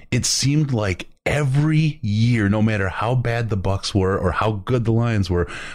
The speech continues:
we'd also always split the series with them, and it just drove me nuts.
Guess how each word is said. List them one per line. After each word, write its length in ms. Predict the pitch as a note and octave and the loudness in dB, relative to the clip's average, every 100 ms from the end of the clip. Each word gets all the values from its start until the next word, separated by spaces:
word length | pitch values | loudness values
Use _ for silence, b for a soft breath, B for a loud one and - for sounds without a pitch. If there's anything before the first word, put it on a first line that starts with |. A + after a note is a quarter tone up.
| B | B
we'd 160 | A2+ | -2
also 360 | G#2+ G2 G2+ - | 2 2 0 -2
always 420 | D#2+ G#2+ A2 A2+ | 0 2 2 2
split 500 | - - - A#2+ G2 | -2 -4 0 0 0
the 80 | G2 | -2
series 500 | F#2 - A2 C3 G2+ | -2 0 0 0 0
with 180 | G2 F2+ | 0 0
them, 160 | F#2+ E2+ | 0 2
and 140 | F2 | 2
it 180 | G2 F2+ | 0 0
just 420 | - B2 - - | 0 0 -2 -4
drove 320 | - A2 G2 | -2 0 2
me 140 | G2+ F2 | 2 4
nuts. 480 | F#2 E2+ D#2 - | 4 4 0 -6